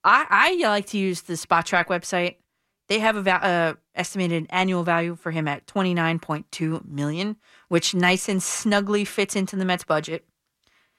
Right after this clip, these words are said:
especially after the trade of Steven Matz, frees up a rotation spot. I really think it's inevitable. Would I do it? Um, I don't know. I, I don't know.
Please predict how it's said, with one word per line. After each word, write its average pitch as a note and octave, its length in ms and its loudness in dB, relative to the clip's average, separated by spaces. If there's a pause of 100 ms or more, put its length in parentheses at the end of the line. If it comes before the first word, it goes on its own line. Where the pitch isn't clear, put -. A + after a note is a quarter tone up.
(160)
especially A3+ 540 2
after A3 200 2
the A#3 120 0
trade A3+ 260 2
of G#3+ 80 -4
Steven G#3 320 -4
Matz, F#3 380 0 (360)
frees E3 280 -4
up G3 100 -4
a A3+ 40 2
rotation G#3+ 500 0
spot. F#3 400 2
I F3+ 80 -6
really B3 260 -2
think F#3+ 180 -8
it's F3 140 -8
inevitable. D#3 520 -4
Would A3+ 380 0
I G#3+ 380 0
do A#3 220 2
it? G#3+ 260 0 (680)
Um, G#3 440 4 (800)
I A3+ 180 4
don't C#4+ 180 4
know. A#3+ 380 2 (880)
I, A#3+ 260 4
I A#3+ 40 4
don't B3 180 0
know. F#3 420 0